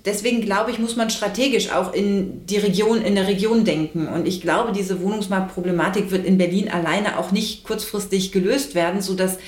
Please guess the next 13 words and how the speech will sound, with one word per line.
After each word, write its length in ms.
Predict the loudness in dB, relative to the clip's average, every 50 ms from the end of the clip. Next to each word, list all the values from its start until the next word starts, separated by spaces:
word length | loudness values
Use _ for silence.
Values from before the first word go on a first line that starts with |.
| -16 -16 -16 -18 -12 -6
meine 720 | -2 0 2 2 2 2 2 2 0 2 2 2 2 2 2 0 -4 -4
Vision 800 | -4 0 2 2 2 2 2 2 2 4 4 4 4 2 2
wäre, 400 | 2 2 4 4 4 2 2 0
dass 160 | -2 -2 -4 -2
man 160 | 0 2 2
eine 120 | 2 4 2
regionale 600 | 2 2 2 2 2 2 2 2 2 0 0 0
Wohnungsmarktstrategie 1160 | 0 0 0 0 0 0 0 0 0 0 -4 -6 -6 -4 -2 -2 0 0 0 0 0 0 0
für 380 | 0 0 2 2 4 4 2 0 -2 -8 -14 -20 -20 -18 -8 0
die 60 | 2
Metropolregion 920 | 4 4 4 2 -2 -2 0 2 2 2 2 0 -2 -2 -2 -2 -2 -4 -6 -8 -12 -16 -18 -18 -20 -8 -4
Berlin 420 | -2 0 0 2 2 4 4 4
hätte, 220 | 2 0 0 2